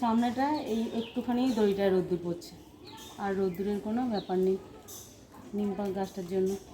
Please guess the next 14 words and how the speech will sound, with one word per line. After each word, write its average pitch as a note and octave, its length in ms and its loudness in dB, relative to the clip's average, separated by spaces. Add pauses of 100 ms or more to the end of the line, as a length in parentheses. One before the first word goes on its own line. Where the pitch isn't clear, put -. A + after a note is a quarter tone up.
(3000)
এইবার F#3+ 240 12 (100)
যেতে G3+ 260 8
হবে A3 200 12 (680)
ছাদে, F3 380 10 (1040)
খালি G#3+ 200 10 (280)
পুজোটা G3 400 12 (120)
করে G#3+ 180 12 (340)
আর F#3 80 4 (260)
চলে F#3+ 300 12
আসবো। F#3 220 6 (2500)
আর G3 60 0 (100)
তার F#3 240 6
উপরে A#3 240 4 (320)
আমি G3+ 180 8